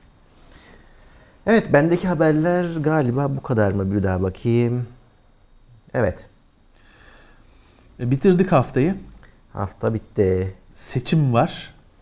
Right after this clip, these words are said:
Speaker 1: Ha, bir de seçim vardı, o.
Speaker 2: Ondan sonra haftaya seçim yapılmış olarak "Oh!" diyeceğiz. Biz teknoloji gündemine devam edeceğiz.
Speaker 1: Evet.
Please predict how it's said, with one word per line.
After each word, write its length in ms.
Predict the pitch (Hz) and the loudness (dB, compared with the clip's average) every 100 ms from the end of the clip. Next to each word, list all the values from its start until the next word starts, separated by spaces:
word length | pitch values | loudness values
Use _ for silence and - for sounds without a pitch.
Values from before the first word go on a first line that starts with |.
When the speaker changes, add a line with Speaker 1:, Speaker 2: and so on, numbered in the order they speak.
| - | -4
Speaker 1:
Ha, 240 | 147 147 143 | 2 2 2
bir 60 | |
de 80 | 139 | 0
seçim 320 | 139 127 143 | -2 -6 -2
vardı, 220 | 120 101 107 | 0 2 2
o. 20 | |
Speaker 2:
Ondan 400 | 135 143 143 139 | 2 2 0 0
sonra 380 | - 117 117 156 | -2 0 0 0
haftaya 680 | 147 127 - 123 160 170 - | -2 -4 -2 0 2 0 -6
seçim 400 | - 127 120 139 | -10 -8 -6 -4
yapılmış 440 | 135 131 135 135 123 | -4 -4 -4 -4 -2
olarak 300 | 107 135 139 | 0 2 0
"Oh!" 220 | - 127 110 | 0 -2 -2
diyeceğiz. 460 | 113 98 139 165 - - - _ _ _ _ _ _ _ - | -6 -2 -2 -2 -10 -18 -20 _ _ _ _ _ _ _ -6
Biz 220 | 135 120 | -4 -2
teknoloji 560 | - 123 - 131 120 117 | -2 -2 -2 -2 0 0
gündemine 480 | 107 104 101 127 139 | 0 0 0 0 2
devam 320 | 123 120 101 | 4 2 0
edeceğiz. 440 | 90 117 160 - - - - - - - _ _ _ | -2 -2 -4 -8 -20 -20 -20 -20 -20 -20 _ _ _
Speaker 1:
Evet. 340 | 92 113 90 | -6 -4 -4